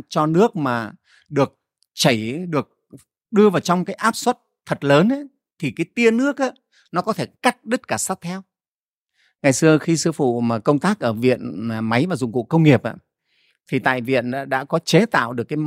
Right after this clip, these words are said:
loại máy mà ép, ờ, cắt bằng tia nước. Người ta cho nước vào trong một cái áp suất cực lớn và cái tia nước nó bắn ra, mà bắn mà cắt đứt được cả tấm thép các con ạ. Đấy, chúng ta thấy không phải chuyện thường, đúng không?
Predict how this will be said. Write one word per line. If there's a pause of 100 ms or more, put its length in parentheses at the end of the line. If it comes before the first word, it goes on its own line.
(140)
loại
máy
mà (140)
ép, (960)
ờ, (200)
cắt
bằng
tia
nước. (580)
Người
ta (100)
cho
nước
vào (160)
trong
một
cái
áp
suất
cực
lớn (500)
và
cái
tia
nước
nó
bắn
ra,
mà
bắn
mà (120)
cắt
đứt
được
cả
tấm
thép
các
con
ạ. (480)
Đấy,
chúng
ta
thấy (360)
không
phải
chuyện
thường, (220)
đúng
không?